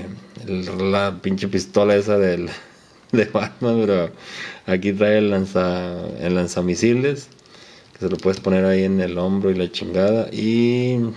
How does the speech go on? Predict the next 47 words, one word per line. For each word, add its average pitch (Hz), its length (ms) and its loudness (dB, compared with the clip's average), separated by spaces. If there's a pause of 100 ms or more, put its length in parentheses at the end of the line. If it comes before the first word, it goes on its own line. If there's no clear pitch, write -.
(180)
pues, 117 760 2 (960)
está - 200 -2
medio 123 240 4
complicado 101 580 0
que 110 80 0
lo 98 120 4
agarre 98 260 4
a - 20 6
dos 101 160 4
manos, 95 400 -6
porque, 90 460 -6 (420)
digo, 98 240 2
a 95 80 0
pesar 101 240 2
de 113 140 0
que, 104 260 2
de 87 160 -2
que 90 280 0
está 90 200 0
bien 110 140 2
articulado 101 420 2
como 98 200 -4
toda 101 120 4
figura 107 240 2
Marvel 104 300 2
Legends, 110 260 0
el 98 120 0
güey 98 120 4
no 104 120 0
tiene 107 200 0
la 107 120 2
articulación 95 540 -2
esa 104 200 2
de 104 80 2
mariposa 92 460 -2
en 101 60 0
los 95 140 0
hombros, 113 380 0 (500)
y, 98 100 -4
pues, 85 180 -2
por 87 140 2
ahí 85 120 4
se 98 100 -4
pierde 95 240 2
esa 95 220 -6
parte, 85 340 -4
¿no? 85 180 -4